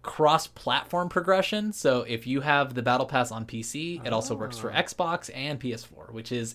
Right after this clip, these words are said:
Speaker 1: insane.
Speaker 2: That's cool.
Speaker 1: Yeah, they really knocked it out of the park with that.
Speaker 2: Oh, maybe I'll play that someday.
Speaker 1: Someday. Yeah, it's fun.
Speaker 2: I'm not
Speaker 1: It's a good time.
Speaker 2: gonna.
Speaker 1: <laughs> Cool.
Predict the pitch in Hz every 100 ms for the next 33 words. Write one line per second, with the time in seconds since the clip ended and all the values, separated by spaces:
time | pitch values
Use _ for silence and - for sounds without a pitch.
0 | - 190 202 - 151 104 90 120 - _
1 | 147 160 - 120 120 131 _ _ _ -
2 | _ _ _ - _ 151 120 104 127 139
3 | 139 135 127 117 120 117 123 113 104 110
4 | - 104 92 - _ - - _ _ _
5 | _ _ _ _ _ _ _ _ - 127
6 | _ _ _ 170 156 139 131 117 113 120
7 | - - 123 113 110 117 - 113 - -
8 | - _ _ _ _ _ _ _ _ _
9 | - 107 98 104 - _ _ _ _ _
10 | _ _ _ _ _ _ - 147 117 -
11 | 143 120 107 - - 123 - 113 - _
12 | _ _ - _ - - - - - -
13 | - - - - - - - - - 220